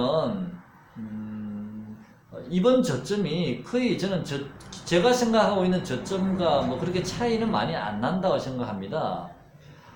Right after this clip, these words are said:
어, 이제는 수소차 관련주에 관심을 좀 가져야 되는데, 당장 수소차 관련주가 급등을 할 수가 없습니다. 왜냐하면 위에 매물들이 많기 때문에, 또 이평선들도 지금 급격해서 내려오고, 오고 있기 때문에요.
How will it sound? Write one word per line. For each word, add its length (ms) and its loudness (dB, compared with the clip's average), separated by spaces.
어, 1200 -4
이제는 320 4
수소차 400 0
관련주에 440 2
관심을 360 -2
좀 140 -4
가져야 340 0
되는데, 720 -2
당장 480 2
수소차 420 2
관련주가 540 2
급등을 420 0
할 140 2
수가 300 0
없습니다. 800 -4
왜냐하면 480 -2
위에 260 2
매물들이 600 0
많기 420 -6
때문에, 600 -4
또 80 -8
이평선들도 1040 4
지금 220 -6
급격해서 480 -2
내려오고, 600 2
오고 180 2
있기 260 -4
때문에요. 800 -2